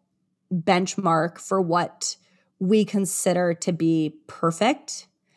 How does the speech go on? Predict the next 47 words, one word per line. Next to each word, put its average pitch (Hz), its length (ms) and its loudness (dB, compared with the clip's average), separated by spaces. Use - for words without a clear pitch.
And 202 140 0
what's 220 240 -2
perfect 254 520 -2
to 202 60 -2
me, 196 140 2
Kenny, 220 340 0
might 190 200 2
be 175 100 0
different 170 400 0
than 175 140 0
what's 165 160 -4
perfect 165 400 -6
to 185 120 -4
you 220 640 6
and 165 480 0
your 180 220 -2
other 170 240 2
listeners. 160 640 -4
And 190 180 0
so 196 100 4
I 190 120 6
think 233 520 -2
for 185 440 0
me, 233 400 2
since 214 240 -2
I 180 100 2
was 180 140 -2
the 180 80 0
only 180 160 0
marketer 240 420 2
there 175 180 2
for 170 360 -4
a 175 80 -2
bit, 208 500 2
it 214 80 2
was 202 100 4
about, 190 300 4
like, 175 240 0
if 220 180 4
I 262 200 4
feel 311 300 0
like 285 200 0
I'm 233 160 0
getting 240 360 4
to 220 140 -2
perfection, 269 1000 0
like, 190 300 2